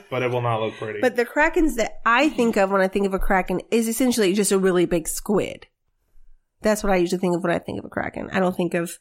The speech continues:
Speaker 2: this picture here.
Speaker 1: Oh God, it looks like Trogdor. All right, uh, <laughs> carry on, carry on.
Speaker 2: Um, I mean, that's, that, that's all. I said everything.
Speaker 1: Okay, uh, so I'll go ahead and give you mine, and I'll draw that later.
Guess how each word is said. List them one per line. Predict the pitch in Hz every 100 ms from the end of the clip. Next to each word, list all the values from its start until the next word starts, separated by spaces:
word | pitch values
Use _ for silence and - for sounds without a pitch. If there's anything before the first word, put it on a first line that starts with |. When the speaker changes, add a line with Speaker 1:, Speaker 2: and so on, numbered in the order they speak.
| -
Speaker 2:
this | 185 -
picture | - - 131
here. | - 78 - _ _ _ _ _ _ _ -
Speaker 1:
Oh | 139 131
God, | - 127 123
it | 120
looks | 117 120
like | 110
Trogdor. | - 107 - 110 104 - - - 127
All |
right, | 127 117 117
uh, | 170 190 - - -
<laughs> | - - -
carry | 320 440
on, | 349 440 381 160 -
carry | 175 175
on. | 170 139 120
Speaker 2:
Um, | 220 226 226 220 220 220 -
I | 220
mean, | 214 208 -
that's, | 202 190 196 -
that, | 202 202 -
that's | 208 214
all. | 269 208 196 _ - -
I | 190
said | 214 226
everything. | 233 220 190 202 - - - - - -
Speaker 1:
Okay, | 117 135 131 220 220 -
uh, | 135 139
so | 139 147 135
I'll | 127 135 139
go | 135
ahead | 131 135 131
and | 120
give | 131
you | 123 120
mine, | 117 127
and | 120 107
I'll | 104
draw | 104 104
that | 107 87
later. | 113